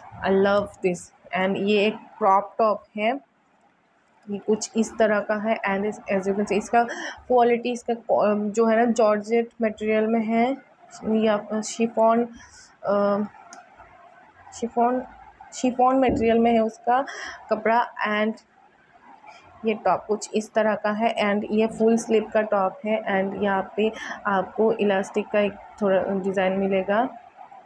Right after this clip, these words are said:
And पीछे, अ, पीछे आप लोगों को इस तरह का, अ, डोरी मिलेगा इसको knot करने के लिए, ताकि आप पीछे बहुत sexy वाला <laughs> look आए। And बहुत, बहुत ज़्यादा beautiful है ये,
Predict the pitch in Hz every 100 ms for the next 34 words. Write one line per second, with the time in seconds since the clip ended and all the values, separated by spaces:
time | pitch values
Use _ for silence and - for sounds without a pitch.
0 | - - - - - 208 214 202 202 -
1 | 240 - 208 202 202 226 220 - 269 208
2 | - 214 214 226 240 - 254 - 214 214
3 | 220 214 233 233 - 202 202 202 214 214
4 | 214 208 196 220 233 196 - 202 196 185
5 | 190 - 208 208 208 214 226 240 - -
6 | - 180 180 190 202 214 208 226 208 196
7 | - 202 - - 196 190 - - - -
8 | - - - - - - 202 202 202 220
9 | 214 - - - 220 226 - - 196 185
10 | 196 220 - - - 202 196 196 202 -
11 | _ _ 185 202 185 196 202 202 - 190
12 | 208 208 220 220 220 185 180 208 196 196
13 | 190 196 208 202 190 180 180 185